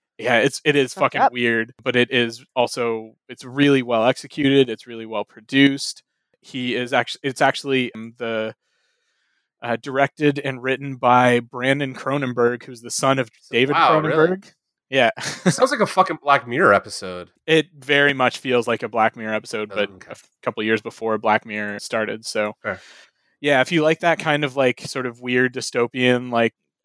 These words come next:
Speaker 1: technological kind of horror sort of thing, then,
Speaker 3: Sounds
Speaker 1: uh,
Speaker 3: up my
Speaker 1: it,
Speaker 3: alley.
Speaker 1: yeah, it'd be, uh, it'd be pretty cool. So, yeah, if, uh, if that's the kind of thing you're into, Christy, I'm not gonna <laughs> recommend it for you 'cause there's definitely
Speaker 2: Nah.
Speaker 1: a fair amount of body horror in it.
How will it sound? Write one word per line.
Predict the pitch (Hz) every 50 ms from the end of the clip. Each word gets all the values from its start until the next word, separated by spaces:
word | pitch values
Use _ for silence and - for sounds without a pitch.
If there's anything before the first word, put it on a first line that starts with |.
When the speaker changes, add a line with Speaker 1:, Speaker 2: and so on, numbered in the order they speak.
| _ _ -
Speaker 1:
technological | - 131 - - 127 123 113 107 110 120 120 127 120 - 135 131 131 131 131
kind | - - 147 135 135
of | 135 135 131 127
horror | - - 135 135 147 151 156 165
sort | 160 - 156 143 147
of | 151
thing, | - - 156 160 170 170 165
then, | 139 123 113 113 113
Speaker 3:
Sounds | 110 110 107 107 110
Speaker 1:
uh, | 110
Speaker 3:
up | -
my | - 95
Speaker 1:
it, | 95
Speaker 3:
alley. | 98 101 104 98 92 95 95 - _ _ _ _ _ -
Speaker 1:
yeah, | 113 107 101 101
it'd | 107 113
be, | - 107 107 104 104
uh, | 104 101 101
it'd | 104 101 113
be | 117 113
pretty | - - 117 101 101
cool. | - - 104 95 101 107
So, | - - 110 107 113 113 - _ _ _ _ _ _ _ _ - 110 -
yeah, | - 170 202 143 113 - _ _
if, | 127 127 - - -
uh, | 135 131 131 127
if | 120
that's | - 151 151 -
the | - 151
kind | - 170 156
of | 147
thing | - 156 151
you're | 156
into, | 156 156 - - 156 151 139 - _
Christy, | - 190 175 - 175
I'm | 165 151
not | 143 147 156
gonna | - 151 156
<laughs> |
recommend | 156 147 - 165 160 151
it | 151 143
for | - 147
you | 139 139 147 151
'cause | - 151 131 120
there's | 123 117 113 -
definitely | - 123 117 - - 233 220 - 127
Speaker 2:
Nah. | 123
Speaker 1:
a |
fair | - - 143 127
amount | 123 127 127 127
of | 123
body | 123 123 123 131 135
horror | - 147 135 143 147
in | 151 151 165
it. | 160 165